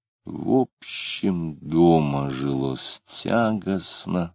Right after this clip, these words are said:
скучно, но в то же время и беспокойно. Мать с Варавкой по вечерам, озабоченные и сердито, что-то считали, сухо шумя бумагами.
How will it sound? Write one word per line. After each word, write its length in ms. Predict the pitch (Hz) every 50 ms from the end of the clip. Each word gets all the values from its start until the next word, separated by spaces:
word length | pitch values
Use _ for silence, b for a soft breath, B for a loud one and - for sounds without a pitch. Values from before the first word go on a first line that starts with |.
| _ _
скучно, 1300 | - - - - - - _ _ - _ - 85 98 110 110 92 - - - - - 87 87 107 104 - _ _ _ _ _ _ _ _ _ _ _ _ _ _ _ _ _ _ _ _ _ _ _ _ _ _ _ -
но 200 | - 73 143 -
в 180 | - - - _ -
то 160 | - 160 175
же 180 | 147 139 143 139
время 460 | 120 107 98 110 107 101 107 98 - _
и 120 | - 78 80
беспокойно. 1000 | 73 78 85 - - - - - 87 - - - 78 76 71 69 69 69 69 - _ _ _ _ _ _ _ _ _ _ _ _ _ _ _ _ _ _ _ _ _ _ _ _ _ _ _ _ b b b b b b b b b b
Мать 320 | 101 110 120 127 127 123 -
с 100 | - -
Варавкой 580 | 110 113 117 117 120 117 - - - 120 117
по 100 | 101 -
вечерам, 600 | 107 110 104 - - 107 107 110 110 113 110 110 -
озабоченные 760 | - 98 90 98 101 92 90 113 113 - - 110 104 98 92
и 40 | 87
сердито, 500 | - - 98 87 80 78 107 110 - 87
что-то 320 | - - - 101 - 95
считали, 1080 | 87 - - - - - - 87 82 - _ - - 87 85 80 80 78 73 69 67 65
сухо 420 | - - - - 80 - - -
шумя 340 | - - - 76 76 76 73
бумагами. 600 | 67 67 71 69 69 69 67 67 65 69 64 62